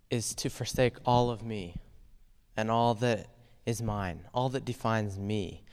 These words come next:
and let Christ come in and redefine my life. Like,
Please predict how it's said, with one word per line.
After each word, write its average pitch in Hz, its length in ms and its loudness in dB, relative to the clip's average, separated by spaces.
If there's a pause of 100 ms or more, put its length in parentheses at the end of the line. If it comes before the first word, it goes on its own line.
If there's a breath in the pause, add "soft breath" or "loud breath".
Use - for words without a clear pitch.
(260 loud breath)
and 117 160 0
let 113 280 0
Christ - 760 -2 (220)
come 104 220 -4
in 95 240 -6 (920 soft breath)
and 110 460 -2 (120)
redefine 110 580 -2
my 95 160 -2
life. - 520 -8 (2250 soft breath)
Like, 139 300 4